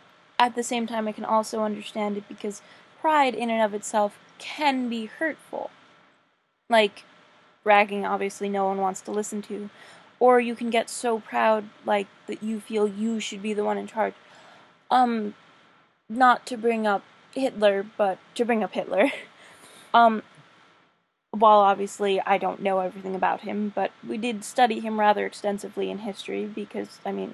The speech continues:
it's history. Um, a lot of people tend to feel that, or even Napoleon or Stalin or any conqueror, really, uh,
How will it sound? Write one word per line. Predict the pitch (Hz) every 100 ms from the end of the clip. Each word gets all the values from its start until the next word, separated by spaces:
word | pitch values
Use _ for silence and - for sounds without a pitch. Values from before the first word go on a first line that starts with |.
| -
it's | - -
history. | 190 - - 247 - - - - - _ _ _ _ -
Um, | 226 220 202 214 - _ _ _ _ _ _ _ _ _ _ _ _ _ _ _ _
a | 240
lot | 247 240 247
of | 233 - - - -
people | - 233 233 220
tend | 226 220
to | 214
feel | - 220 208 202
that, | 196 185 - _ _ _ _ _ _ _ _ _ _ _ _ _ -
or | 240 214 -
even | 254 240 233
Napoleon | 214 226 226 220 196 196 208 233
or | 214 202 196 190
Stalin | - 220 208 202 196 202
or | 202 -
any | 233 233
conqueror, | 208 196 190 190 190 196
really, | 196 190 190
uh, | 196